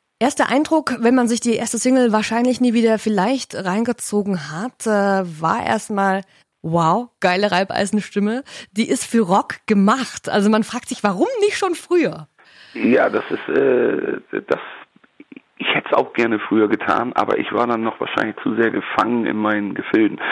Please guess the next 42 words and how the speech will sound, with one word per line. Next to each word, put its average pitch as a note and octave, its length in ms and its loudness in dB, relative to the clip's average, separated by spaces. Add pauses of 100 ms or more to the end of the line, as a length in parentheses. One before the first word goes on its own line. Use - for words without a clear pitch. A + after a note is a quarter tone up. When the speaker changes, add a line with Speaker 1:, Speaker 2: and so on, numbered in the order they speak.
(140)
Speaker 2:
Also F2+ 140 0
das - 100 -10
Speaker 1:
Mhm. G2+ 40 -4
Speaker 2:
Ding B2 200 4
ist - 80 -4
halt, G#2+ 140 2
ich - 120 -4
habe - 160 2
ja A2+ 60 4
auch A2 180 0
zweitausendfünf - 640 -2 (460)
Ferris G#2+ 280 2
M - 180 -2
C - 100 2
an F#2+ 80 2
den - 100 0
Nagel G2 320 2
gehangen. - 320 -4 (360)
Dann G#2 160 2
bin A2 80 2
ich G#2+ 100 4
auf - 100 2
einmal F2 320 0
zweitausendfünfzehn F#2+ 1040 0
als - 220 -4
Ferris G2 240 2
M E2+ 180 -2
C D#2 120 -4
wiedergekommen. - 600 -2 (360)
Da F2 200 4
war A2 200 2
schon F2+ 220 -4
sehr F#2+ 140 4
viel, G2 220 0
wie E2+ 100 -8
gesagt, - 360 0
Glück - 560 -4
ohne D#2+ 180 0
Scherben, F2+ 400 0
sehr - 120 4
viel E2+ 140 0
Rock-Sachen - 640 -2